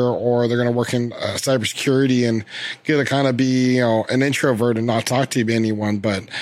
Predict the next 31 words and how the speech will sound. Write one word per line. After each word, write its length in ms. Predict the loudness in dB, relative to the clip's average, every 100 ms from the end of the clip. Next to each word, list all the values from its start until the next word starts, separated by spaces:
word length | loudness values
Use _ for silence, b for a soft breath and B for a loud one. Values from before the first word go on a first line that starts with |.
| B B -4
I 100 | -2
think 180 | 2 2
those 180 | 2
days 340 | 2 2 2 0
are 140 | 0
long 340 | 2 2 2 0
gone. 480 | 0 2 0 -2 -4
Um, 480 | 0 0 0 -2 -4
you 80 | -4
know, 140 | -4 -10 -16 -18 -18 _
I 140 | -2 -2
T 260 | 0 -2
field, 440 | 0 2 2 2 0
and 120 | -2
especially, 460 | -2 -2 0 0
like, 200 | 2 2
a 60 | 0
penetration 600 | -2 -2 0 0 0 -2
testing 380 | -2 -2 -2 0
role, 220 | 0 0
when 160 | -2 -2
you're 300 | 0 2 0 B B B B B _ -20 -4
reporting 580 | -2 -2 0 2 2 0
to 60 |
someone 540 | 0 0 2 2 2 0
your 180 | 0 0
findings, 640 | 0 0 2 2 0 0
you're 160 | 0 2
gonna 220 | 0 0
be 120 | -2
sitting 480 | -2 0 0 0